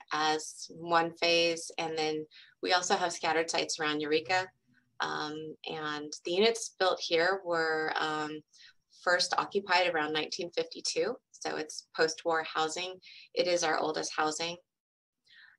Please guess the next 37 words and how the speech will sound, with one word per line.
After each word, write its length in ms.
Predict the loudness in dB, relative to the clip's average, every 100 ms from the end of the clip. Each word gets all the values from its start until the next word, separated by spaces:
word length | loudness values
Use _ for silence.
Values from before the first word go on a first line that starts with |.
| -4
Um, 420 | -2 -2 -4 -10 _ _ _ -12 -10 -6
and 120 | -4
then 120 | -4
we 80 | -4
have 160 | -4
another 260 | -2 0 0
sixty 360 | 0 -2 -4 -2
units 460 | -2 -2 -6 -8 -4
from 200 | -2 -2
the 80 |
nineteen 360 | -4 -4 -6 -6
sixties, 640 | -4 -4 -2 -2 -4 -8 _ _ _ _ _ -6
and 280 | -4 -2 -6 -4
then 380 | -2 0 -2 -4
forty 300 | 2 4 4
units 340 | 2 0 -2
from 120 | -4 -6
the 100 | -4
seventies 420 | -4 -2 -4 -4
and 80 | -4
eighties. 320 | -4 -6 -6
So 140 | -2 0
that's 200 | -2 0
kind 180 | 0 0
of 80 |
the 80 | 0
split 320 | 0 4 4
between 380 | 4 -2 -2 -2
the 100 | 0
older 540 | 4 6 6 4 4 -4 _ _ _ _ 2
fifties, 340 | 4 4 2
sixties, 440 | 0 0 -4 -2
and 120 | 0 0
the 60 |
newer 320 | 2 4 4
seventies, 480 | 4 2 2 0 -2 -2
eighties. 500 | -2 -2 -6 -10